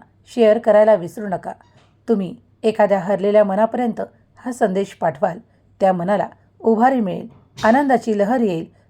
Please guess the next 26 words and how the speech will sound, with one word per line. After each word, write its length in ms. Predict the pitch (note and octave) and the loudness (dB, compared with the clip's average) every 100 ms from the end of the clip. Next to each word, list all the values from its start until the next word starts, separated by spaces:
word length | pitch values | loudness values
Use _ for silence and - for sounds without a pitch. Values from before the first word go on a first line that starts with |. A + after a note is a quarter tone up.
| _ | _
आणि 200 | G3+ G#3+ | -2 -2
त्यांनी 380 | G3+ F3+ E3+ F3+ - _ _ | 0 -2 -2 -8 -14 _ _
स्वामी 340 | - G#3 F3 E3 | 0 2 2 -4
शक्तीवर 460 | F#3 - B3+ F3 F3 _ _ | -12 -8 -6 -6 -6 _ _
विश्वास 520 | G3+ G#3 - F#3+ G3 G#3 | -8 -6 -2 0 0 -4
बसेल, 340 | F3 - E3+ - _ _ _ | -10 -10 -14 -16 _ _ _
स्वामींच्या 500 | B3 B3+ D4+ A#3 F#3+ - _ _ | 2 2 0 -6 -8 -10 _ _
अध्यात्मावर 640 | G3+ F3 G#3 G#3 G#3 F#3 - - | -2 2 0 0 -4 -6 -8 -12
विश्वास 460 | F#3+ F#3+ G#3+ G3+ F#3+ | -10 -8 0 0 0
बसेल, 340 | F3+ E3+ E3 - _ _ _ - | -6 -6 -10 -12 _ _ _ 0
स्वामी 280 | F#3 F#3 | 2 0
शक्तीवर 540 | - F#3 - B3 F#3+ G#3 | -6 -10 -8 -6 -4 -4
विश्वास 480 | F#3 D#3+ G3 F#3+ D#3+ | -6 -4 -2 -2 -2
बसेल. 340 | D#3+ D#3 - - _ _ _ - | -10 -10 -14 -16 _ _ _ -4
हे 120 | D#4+ | -4
शुभ 260 | - A3+ A3+ | 0 -2 0
कार्य 360 | A#3+ G3+ F3 - _ - | 2 2 0 -6 _ -4
तुमच्या 300 | A#3 G#3+ B3 | -4 0 2
हातून 380 | A3 A#3 G3 A3 | 2 0 -2 -4
घडू 200 | F3+ G3 | -4 -4
द्या. 200 | G#3 D#3 - _ _ _ _ | -2 -4 -6 _ _ _ _
स्वामी 380 | C#4+ C#4+ D4 E4 | 0 2 2 2
माऊली 320 | D#4+ F3+ - _ _ - | 0 0 -6 _ _ -4
तुमच्यासाठी 680 | G#3 - G#3 G3 - - _ _ _ | -2 2 2 0 -4 -14 _ _ _
या 180 | G#3+ G3+ | 2 4
रात्रीतून 520 | D#3+ D#3 B3 - - | 4 0 -6 -8 -12